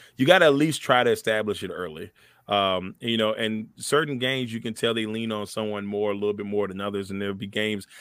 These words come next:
I think this will be the type of game they lean on A J Dillon a little bit more 'cause you still, you know, A J Dillon at one point was getting, he was getting a little, uh, I would say, Derrick Henry comparisons at one point when he was,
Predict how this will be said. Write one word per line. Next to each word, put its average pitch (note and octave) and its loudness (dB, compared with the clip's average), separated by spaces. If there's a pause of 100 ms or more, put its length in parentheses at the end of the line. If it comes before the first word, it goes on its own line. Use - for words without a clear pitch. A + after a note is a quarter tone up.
(120)
I A#2 2
think C#3+ 4
this C3 2
will C3+ 2
be B2+ 0
the B2 2
type A#2 4
of G#2+ -2
game A2 2
they G#2+ 0
lean G#2 -2
on G#2 -2
A G2+ -2
J G#2 0
Dillon G2+ -2
a G2 -4
little G2+ 0
bit G2+ -2
more G2+ 0 (360)
'cause A#2 -4
you A#2+ 0
still, C#3 6
you B2 -4
know, A2+ 2
A C3 2
J A#2+ 2 (280)
Dillon A#2 2
at G#2+ -2
one A2+ -4
point G#2 -4
was G2+ -4
getting, G2+ -8 (800)
he E3+ -4
was G3+ 0
getting F#3 6
a D#3 2
little, A2+ 0 (140)
uh, G2 -6
I F#2+ 2
would G2 0
say, G2+ -6
Derrick G2 0
Henry G2 -6
comparisons G2 -4
at F2+ -6
one F#2+ -6
point G2+ -6
when F#2+ -10
he G2+ -4
was, F#2+ -6